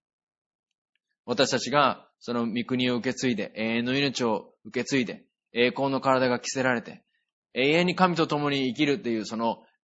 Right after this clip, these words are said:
益、一つの一点、益のために、神はすべてを働かして、私たちのために計画しておられるんですよ。第一ヨハネの五章、これもちょっと開きましょう。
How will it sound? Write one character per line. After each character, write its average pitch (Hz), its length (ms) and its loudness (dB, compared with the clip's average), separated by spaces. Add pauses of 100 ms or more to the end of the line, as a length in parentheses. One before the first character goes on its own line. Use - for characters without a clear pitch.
益、 123 360 -2
一 - 240 -2
つ 131 140 -8
の 113 160 -4
一 113 120 -8
点、 120 420 -2
益 135 220 -2
の 110 100 -4
た 95 120 -8
め 87 120 -16
に、 - 60 -20 (800)
神 123 220 2
は 104 80 -2
す - 140 -4
べ 135 100 0
て 110 100 -2
を 104 60 2
働 107 280 -2
か 110 100 -4
し - 100 -10
て、 143 300 -6 (2750)
私 110 240 0
た 104 40 -6
ち 92 60 -8
の 101 80 -6
た 104 80 -4
め 104 100 -4
に 95 60 -10
計 110 160 -6
画 107 180 -4
し - 80 -10
て 110 80 -6
お 104 40 -4
ら 107 100 0
れ 101 60 -4
る 85 100 -12
ん - 60 -20
で - 40 -20
す - 120 -20
よ。 - 80 -20 (2250)
第 147 180 4
一 147 140 0
ヨ 147 80 2
ハ 139 60 0
ネ 113 100 0
の 101 140 -4
五 123 140 -2
章、 - 280 -8 (280)
こ 101 120 -8
れ 101 60 -4
も 98 80 -6
ち 98 80 -10
ょ 95 40 -8
っ - 20 -18
と 95 140 -12
開 87 120 -8
き 90 100 -14
ま 85 80 -14
し - 80 -18
ょ - 40 -20
う。 - 80 -20